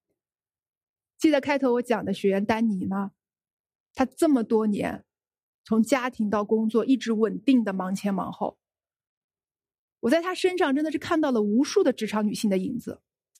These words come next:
然后那天他跟我们教练第二次沟通的时候，还没有聊十五分钟，忽然就哭了。教练就问他原因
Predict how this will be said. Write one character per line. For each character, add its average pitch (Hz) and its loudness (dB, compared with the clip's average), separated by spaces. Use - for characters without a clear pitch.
然 254 2
后 320 -2
那 339 -2
天 294 0
他 294 -2
跟 294 -2
我 277 0
们 208 -4
教 240 0
练 233 -2
第 302 2
二 285 -2
次 247 -6
沟 220 2
通 226 0
的 220 0
时 202 -6
候， 202 0
还 208 -2
没 233 4
有 262 2
聊 202 -2
十 - -4
五 220 0
分 196 -2
钟， 190 -2
忽 311 -2
然 226 0
就 190 -4
哭 185 -6
了。 - -6
教 330 -2
练 330 0
就 311 -6
问 320 0
他 277 0
原 220 0
因 247 0